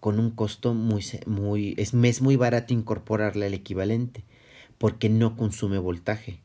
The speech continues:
Así no, no, no se pierde voltaje ahí, no se cae voltaje porque no tiene corriente. Entonces, eh, para el voltaje de circuito abierto, es un, no, no cuenta, digamos, porque no hay voltaje ahí.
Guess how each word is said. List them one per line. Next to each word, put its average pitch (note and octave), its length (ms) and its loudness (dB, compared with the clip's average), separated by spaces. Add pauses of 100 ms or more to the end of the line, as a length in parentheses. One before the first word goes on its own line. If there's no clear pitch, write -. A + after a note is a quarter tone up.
(120)
Así G2+ 180 -6
no, G2+ 160 -2
no, G2+ 200 -4
no G#2+ 140 -4
se G#2+ 140 -4
pierde A#2 360 0
voltaje F#2+ 420 -6
ahí, G2+ 80 -4
no G2+ 80 -4
se - 160 -8
cae G#2 160 0
voltaje F#2+ 400 -6
porque - 240 -8
no F2 100 -2
tiene E2+ 220 -4
corriente. E2 480 -8 (840)
Entonces, B2+ 460 0 (1300)
eh, G2+ 480 2 (160)
para G2 160 2
el G2 80 2
voltaje B2 340 0
de B2 80 -2
circuito A2+ 320 -2
abierto, A#2+ 500 0 (280)
es G#2 260 -6
un, G2 320 -6
no, G#2+ 240 2
no G#2+ 640 0
cuenta, C3 380 8
digamos, A2 340 0
porque - 240 -6
no F2+ 100 -2
hay F#2 60 -2
voltaje F#2 460 -2
ahí. G#2 240 -2